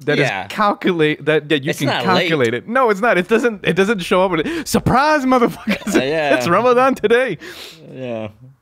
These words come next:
Speaker 2: We know where the moon is. <laughs>
Speaker 1: Like,
Speaker 2: We
Speaker 1: at
Speaker 2: know
Speaker 1: all
Speaker 2: where the moon
Speaker 1: times, right?
Speaker 2: Dude,
Speaker 1: nasa
Speaker 2: I
Speaker 1: can, can, can, can, they know where the moon is per, like, whatever inch.
Speaker 2: Yeah, inch.
Speaker 1: Mm-hmm. To the nearest inch.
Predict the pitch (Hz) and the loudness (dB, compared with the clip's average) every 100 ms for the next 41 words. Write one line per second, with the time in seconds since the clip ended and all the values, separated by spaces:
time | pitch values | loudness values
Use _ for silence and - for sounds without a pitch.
0 | _ _ _ _ _ _ _ - 165 175 | _ _ _ _ _ _ _ -14 -8 -4
1 | 135 120 117 131 135 139 165 175 - 403 | -4 -4 -4 -4 -4 -4 -6 -10 -10 -10
2 | _ - - _ _ _ _ _ _ 196 | _ -10 -10 _ _ _ _ _ _ -4
3 | 220 208 165 202 269 113 151 120 123 - | 0 0 2 0 2 0 0 0 -6 -10
4 | - - - 170 226 165 208 262 - 254 | -20 -14 -2 0 2 0 0 0 0 0
5 | 196 143 - 160 202 170 165 - 165 160 | -2 -4 -6 -4 -2 -2 -2 -2 -2 -2
6 | 156 139 143 139 165 185 185 165 165 175 | -6 -12 -8 -2 0 2 2 0 0 -2
7 | 160 - 160 151 113 139 131 156 156 - | -4 -2 0 0 -2 -4 0 0 0 -2
8 | 165 143 - _ _ _ _ _ - 127 | -2 -2 -8 _ _ _ _ _ -12 -8
9 | 139 113 92 - 135 127 - - - - | -6 -6 -8 -4 -4 -4 -10 -12 -16 -20
10 | - - - - - - 87 95 82 _ | -20 -20 -20 -20 -20 -18 -14 -14 -14 _
11 | - - - - 104 107 113 107 113 85 | -18 -18 -14 -8 -6 -4 -4 -4 -8 -10